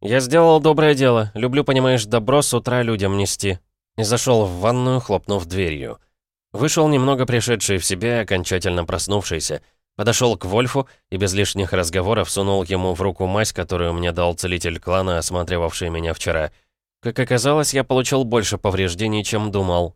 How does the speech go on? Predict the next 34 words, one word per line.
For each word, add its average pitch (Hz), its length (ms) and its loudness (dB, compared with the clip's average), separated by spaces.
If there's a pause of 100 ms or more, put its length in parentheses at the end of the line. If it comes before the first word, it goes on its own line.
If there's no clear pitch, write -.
(120)
и 104 60 -2
рана 110 320 2
на 98 140 2
боку 90 240 -2
была 95 240 0
немного 92 400 -2
глубже, 90 340 -4
чем 82 220 -4
казалось. 80 520 -2 (360)
Как 95 160 -2
с - 60 0
меня 98 260 2
снимали 95 400 0
присохшую 90 580 -4
к - 60 -8
ране 90 220 0
рубашку, 87 460 -2
которая, 82 420 -2
тем 85 180 -4
не 85 60 -2
менее, 85 300 -4
остановила 87 640 -2
кровотечение — 87 800 -2 (300)
это 123 160 -2
была 131 200 0
целая 117 480 0
история, 131 460 -2
которая 110 360 -2
закончилась 98 640 -2
тем, 123 180 -2
что 110 200 -4
рубашку 98 360 -2
пришлось 92 400 -4
выбросить. 76 600 -4